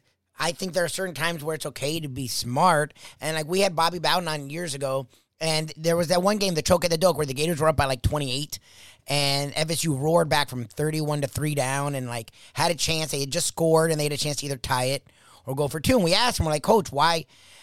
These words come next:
you know, you'd come back, you'd done all that. Why not just go for two for the win?" He's like, "Look, my kids had fought so hard that I did not want them walking away with nothing." To me,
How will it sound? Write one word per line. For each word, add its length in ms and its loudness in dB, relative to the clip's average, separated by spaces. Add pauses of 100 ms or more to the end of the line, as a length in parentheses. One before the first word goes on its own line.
(280)
you 100 -2
know, 100 2
you'd 220 0
come 240 2
back, 240 4
you'd 120 0
done 120 2
all 120 4
that. 220 2
Why 200 2
not 220 0
just 180 -8
go 160 -4
for 100 -10
two 200 -4
for 100 -8
the 80 -4
win?" 160 0
He's 120 -2
like, 140 -2
"Look, 160 -2
my 160 0
kids 260 -2
had 120 -2
fought 300 0
so 260 0
hard 480 0 (560)
that 300 0
I 160 0
did 100 -4
not 240 0
want 320 2
them 160 -2
walking 320 2
away 220 0
with 120 -6
nothing." 360 -8 (260)
To 80 -8
me, 380 -4